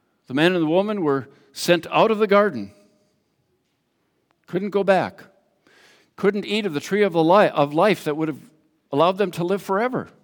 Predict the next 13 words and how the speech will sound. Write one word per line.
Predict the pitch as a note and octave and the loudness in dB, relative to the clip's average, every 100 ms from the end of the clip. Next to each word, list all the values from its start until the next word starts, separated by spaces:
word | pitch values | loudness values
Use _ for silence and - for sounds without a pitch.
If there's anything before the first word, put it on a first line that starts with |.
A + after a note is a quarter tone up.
| _ _ _ _ _ _ _ _ _ _ _ _ _ _ _ _ _ _ _ _ _ _ _ _ _ _ _ _ _ _ - | _ _ _ _ _ _ _ _ _ _ _ _ _ _ _ _ _ _ _ _ _ _ _ _ _ _ _ _ _ _ -16
They | A2+ | -16
were | |
separated | G#2 - C#3+ - G#2 - _ _ _ _ _ _ _ _ _ _ _ _ _ _ | -10 -8 -8 -8 -16 -16 _ _ _ _ _ _ _ _ _ _ _ _ _ _
from | - C#3+ | -8 -6
the | C3 | -4
kind | - D3 C#3+ | -4 -2 -2
of | - | -6
communion | - B2+ D#3+ G3+ D3+ A#2 | -8 -4 -2 -2 -2 -2
they | A#2 | -2
had | A2+ D3 | 0 -2
with | B2 - | -4 -4
God | B2+ D3 F#2+ - - _ _ _ _ _ _ _ | -2 -2 -6 -12 -20 _ _ _ _ _ _ _
prior | B2+ A#2 G#2 G2+ | -8 -6 -4 -8